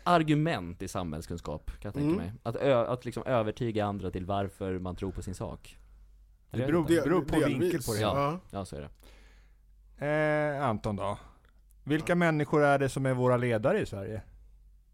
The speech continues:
Speaker 2: <laughs> Ja, det, det kan man ju, kan man ju se, se hur man, eh, tänker, men jag skulle säga på en g-, grundläggande nivå,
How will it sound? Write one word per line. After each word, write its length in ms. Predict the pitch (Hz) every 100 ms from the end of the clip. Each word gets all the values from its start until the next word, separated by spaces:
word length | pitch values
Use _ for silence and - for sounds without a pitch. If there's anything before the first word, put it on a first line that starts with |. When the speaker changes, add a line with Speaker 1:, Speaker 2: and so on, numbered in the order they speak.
| - - - - - - -
Speaker 2:
<laughs> 160 | - - 139 - 120 - - _ - - _ -
Ja, 240 | 107 107
det, 260 | 262 - 139
det 440 | 143 147 233 -
kan 140 | 277
man 120 | 285 262
ju, 260 | 240 196
kan 180 | 247 233
man 100 | 233
ju 80 | 208
se, 560 | - 175 156 143 -
se 240 | 151 165 147
hur 100 | 143
man, 300 | 135 131 127 127
eh, 40 |
tänker, 360 | 120 120 110 120
men 260 | 123 120 - - - - - - - -
jag 240 | 131 120
skulle 260 | 120 175 165
säga 460 | 156 143 127 120 113 - _ 117
på 100 | 139
en 240 | 127 123
g-, 120 | 123 123 127
grundläggande 520 | 123 113 113 156 196
nivå, 420 | 180 151 120 110